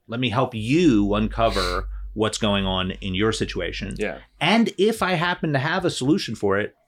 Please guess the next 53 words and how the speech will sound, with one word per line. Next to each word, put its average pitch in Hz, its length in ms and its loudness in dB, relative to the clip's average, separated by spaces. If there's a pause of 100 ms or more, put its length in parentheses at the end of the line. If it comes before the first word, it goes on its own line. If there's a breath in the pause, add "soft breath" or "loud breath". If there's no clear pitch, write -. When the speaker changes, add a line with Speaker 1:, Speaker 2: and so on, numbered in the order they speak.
(400)
Speaker 1:
well, 123 240 -2
uh, 123 120 2
then 131 180 2
I'm 143 120 2
morally 131 420 4
obligated 104 460 2
to - 60 -10
share 135 200 0
it - 80 -4
with - 120 -12
you. - 240 -16 (340 loud breath)
Because 131 400 2
if 139 100 -2
I 120 120 4
don't, 180 360 4
then 123 120 2
I'm 113 240 0
morally 98 320 2
obligated 104 400 -2
to - 40 -14
tell 120 100 2
you 120 100 0
that 127 160 0
too. 185 280 -2
But 110 120 -2
if - 80 -4
I 120 100 0
can 117 220 -4
diagnose 117 680 0
that - 120 -2
you 107 100 -6
have 139 380 -2 (100)
a - 60 -10
problem, 107 560 -2 (260 soft breath)
and 98 100 -4
if 92 60 0
I 113 120 4
have 139 100 2
a 123 40 0
solution, 139 480 2
I 120 100 0
should 131 260 0
share 139 260 0
the 113 80 -4
solution 120 360 -4
with 87 120 -16
you." 82 200 -14 (120)
Speaker 2:
Yeah. 85 220 -12
Speaker 1:
And 117 80 2
now 185 160 2
it's 220 100 0
not 165 160 2
sales. - 520 -4